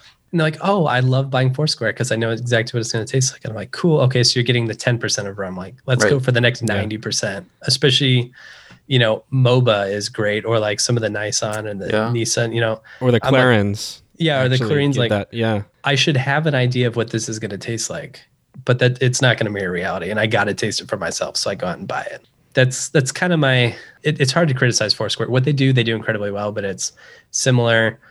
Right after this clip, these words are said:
Speaker 1: it's consistent almost to a fault. And, and I like to tell people, like, "I just wish Foursquare was more interesting, like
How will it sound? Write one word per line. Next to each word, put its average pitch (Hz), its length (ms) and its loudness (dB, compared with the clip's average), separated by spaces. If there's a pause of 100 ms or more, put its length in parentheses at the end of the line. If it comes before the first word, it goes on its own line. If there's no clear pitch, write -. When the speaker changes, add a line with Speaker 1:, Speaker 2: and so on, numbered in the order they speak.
(240)
Speaker 1:
it's 127 220 -2
consistent 113 600 0
almost 110 400 -2
to 113 120 2
a 101 40 0
fault. - 600 -6 (160)
And, 113 280 0
and 120 100 0
I 123 60 4
like 127 160 4
to 135 80 -4
tell 127 160 2
people, 107 200 0
like, 95 200 -10
"I 127 100 -2
just 131 280 0
wish 131 220 -2
Foursquare 123 320 -2
was 131 120 0
more 123 140 4
interesting, - 460 -2 (260)
like 107 200 -4